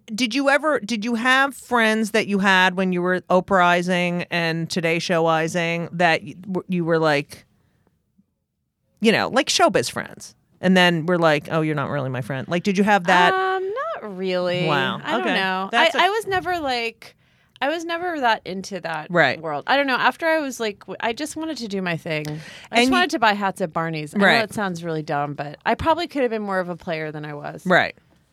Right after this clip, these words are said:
Speaker 1: It's, ugh. Then you have to work. It's, like, so much work
Speaker 2: I'm
Speaker 1: and
Speaker 2: not, I don't
Speaker 1: fakeness. I can't deal with fakeness.
Speaker 2: I honestly don't think I fully understood what had happened to me,
Speaker 1: Right.
Speaker 2: and I was just, like, happy that I didn't have to go to law school.
Speaker 1: If you could go back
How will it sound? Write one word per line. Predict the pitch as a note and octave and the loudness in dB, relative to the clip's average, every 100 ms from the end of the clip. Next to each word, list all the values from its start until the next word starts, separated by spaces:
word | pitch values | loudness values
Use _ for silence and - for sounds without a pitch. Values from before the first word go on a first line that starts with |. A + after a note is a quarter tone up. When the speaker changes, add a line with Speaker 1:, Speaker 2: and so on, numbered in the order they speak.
| _ _ _ - | _ _ _ -10
Speaker 1:
It's, | - | -8
ugh. | - G#3 C3+ D3+ C3+ - - - | -8 -6 -2 -2 -4 -8 -18 -8
Then | G#3 C#4 | -2 2
you | |
have | E4 - | 2 0
to | |
work. | D#3 C#3+ C#3+ - | 0 0 0 -2
It's, | F3+ - | -6 -4
like, | G3 G#3 | -6 -6
so | - A#3+ | -4 -2
much | A#3+ - | -2 -2
work | E3 D#3 D#3+ D#3 | 0 4 4 4
Speaker 2:
I'm | D#3+ | 2
Speaker 1:
and | - | 0
Speaker 2:
not, | A#3 | 0
I | - F3 | 2 2
don't | - | 2
Speaker 1:
fakeness. | E3+ D#3 - | 0 2 0
I | |
can't | A3 - D4+ D#4 | -4 0 0 2
deal | A3+ | 2
with | F3 - | 2 0
fakeness. | E3 C#3+ D#4 | 0 2 4
Speaker 2:
I | E4 | 4
honestly | G4 G#4+ A4 | 2 -2 -4
don't | G#4 C4+ | -4 -4
think | C4+ | -2
I | B3 | -2
fully | A3+ A3 G#3 F#3+ | -2 -4 -4 -4
understood | F#3+ F3+ D#3+ - F3 D#3 | -4 -6 -6 -6 -6 -6
what | E3 E3 | -6 -4
had | D#3+ | -2
happened | D3+ D3+ E3 | -2 -4 -8
to | D#3 | 0
me, | E3 | 4
Speaker 1:
Right. | C3+ | 4
Speaker 2:
and | A#2+ | 4
I | D#3+ | -2
was | D#3 | -6
just, | F3 - | -8 -6
like, | F3+ | -6
happy | D3+ D#3+ D#3+ | 0 -2 0
that | D#3 D3+ | -2 -2
I | |
didn't | D3+ D3+ | -2 -4
have | D3 | -4
to | |
go | - | -4
to | D3+ | -4
law | C#3+ D#3+ | -4 -4
school. | - B3+ C4 _ | -4 -6 -6 _
Speaker 1:
If | A#3 B3 | 4 6
you | C4+ | 2
could | D#4 D#4+ | 4 2
go | A3 A#3 | 2 0
back | G3+ D#3+ F#2 - - | 2 0 0 -6 -14